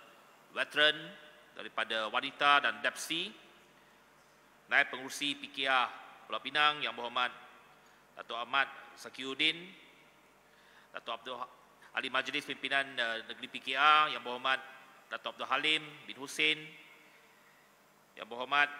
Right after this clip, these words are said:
Muhammad Tua bin Ismail, Timbalan Pengurusi Amanah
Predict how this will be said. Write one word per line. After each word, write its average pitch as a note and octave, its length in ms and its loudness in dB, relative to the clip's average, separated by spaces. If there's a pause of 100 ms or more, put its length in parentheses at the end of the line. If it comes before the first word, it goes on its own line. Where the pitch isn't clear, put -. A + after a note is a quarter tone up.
(460)
Muhammad A#2+ 240 -6
Tua C#3+ 240 6
bin B2+ 160 -4
Ismail, D#3 560 2 (2250)
Timbalan C3+ 400 2
Pengurusi C#3+ 480 -4
Amanah D3 560 4